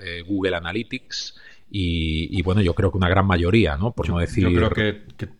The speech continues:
Speaker 2: todas las webs utilizan Google Analytics.
Speaker 1: Google Analytics, en may-, efectivamente.
Speaker 2: Porque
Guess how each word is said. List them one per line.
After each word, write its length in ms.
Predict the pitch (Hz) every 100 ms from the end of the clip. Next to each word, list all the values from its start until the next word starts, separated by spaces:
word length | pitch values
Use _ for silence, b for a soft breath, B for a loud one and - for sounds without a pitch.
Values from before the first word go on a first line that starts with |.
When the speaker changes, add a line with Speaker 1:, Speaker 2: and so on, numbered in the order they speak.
| -
Speaker 2:
todas 300 | - 120 113
las 200 | 110 101
webs 300 | 101 113 107 98
utilizan 560 | 95 95 - 98 90 - - - -
Google 280 | 110 101 95
Analytics. 440 | 92 92 98 135
Speaker 1:
Google 260 | 113 - 92
Analytics, 640 | 90 90 92 82 - -
en 140 | - 87
may-, 180 | 80 82
efectivamente. 920 | 85 87 - - 85 78 80 78 -
Speaker 2:
Porque 600 | 120 110 123 120 117